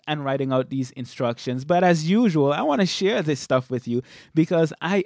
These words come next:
I, I, I know it takes time to come up with these things. So what I've done is I've created a link for you to check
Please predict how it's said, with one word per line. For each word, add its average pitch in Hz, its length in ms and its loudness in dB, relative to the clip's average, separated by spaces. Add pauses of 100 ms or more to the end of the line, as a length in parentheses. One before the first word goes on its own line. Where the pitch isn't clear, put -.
I, 160 140 -4 (180)
I, 190 560 0 (160)
I 156 140 -2
know 180 200 0
it - 140 -4
takes - 260 -8
time 151 300 -4
to - 80 -10
come 120 180 -8
up 120 160 -8
with 120 160 -10
these 104 240 -12
things. 98 460 -16 (280)
So 208 320 -2
what 151 280 2
I've 180 280 -6
done 139 360 0
is 135 400 0
I've 123 200 -8
created 165 540 0
a 208 80 2
link 151 500 -2
for - 140 -8
you 170 140 0
to 156 80 0
check - 260 -4